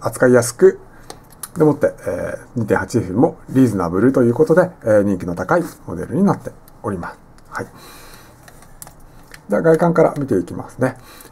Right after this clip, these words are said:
えー、外観はですね、うっすらと、えー、使用感、経年感はあるんですけれども、えー、目につく擦れ、当たり、へこみとかですね、えー、金属の腐食、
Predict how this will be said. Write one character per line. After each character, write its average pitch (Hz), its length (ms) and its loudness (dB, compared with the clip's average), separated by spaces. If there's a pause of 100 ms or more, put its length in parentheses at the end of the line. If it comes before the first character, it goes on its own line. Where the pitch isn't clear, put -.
え 180 120 2
ー、 180 40 2
外 214 200 4
観 240 220 6
は 247 120 8
で 165 60 4
す 117 100 -4
ね、 104 240 -2
う 180 80 -4
っ - 20 0
す 175 180 -2
ら 117 120 6
と、 - 260 2 (160)
え - 40 -18
ー、 113 580 4
使 165 140 2
用 160 120 8
感、 147 220 2
経 165 180 2
年 160 220 4
感 90 220 -2
は 85 180 -4 (140)
あ 110 40 2
る 101 140 -2
ん 87 80 -4
で 82 100 -8
す - 80 -18
け - 100 -14
れ 87 120 -10
ど 87 100 -12
も、 156 260 2 (460)
え 165 40 -2
ー、 165 200 6
目 208 120 4
に 247 120 8
つ - 120 -8
く - 260 0 (300)
擦 - 240 0
れ、 165 180 4 (100)
当 135 80 0
た 135 140 0
り、 131 180 -4
へ 120 60 -6
こ 131 100 0
み 135 140 2
と 120 80 -4
か - 80 -4
で - 80 -2
す - 100 -8
ね、 139 240 0
え - 40 -8
ー、 101 220 2
金 107 300 0
属 85 240 -6
の 85 80 -4
腐 82 120 -12
食、 185 380 0